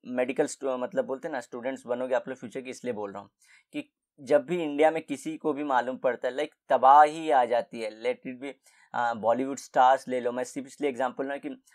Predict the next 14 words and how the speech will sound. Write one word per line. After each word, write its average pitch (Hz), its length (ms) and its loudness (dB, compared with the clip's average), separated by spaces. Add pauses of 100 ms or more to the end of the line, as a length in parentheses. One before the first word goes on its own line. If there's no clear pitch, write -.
(140)
आ, 117 80 -10
तिनके 131 440 -2
से 143 80 -6
लेके 143 180 -4
ताज 123 360 4
तक 139 160 -4
सबको 127 460 -6
कैंसर 123 480 -4
ने 127 100 -6
परेशान 113 460 -4
किया 104 240 -14
है, - 140 -18 (680)
ठीक 185 220 -12
है? 185 140 -8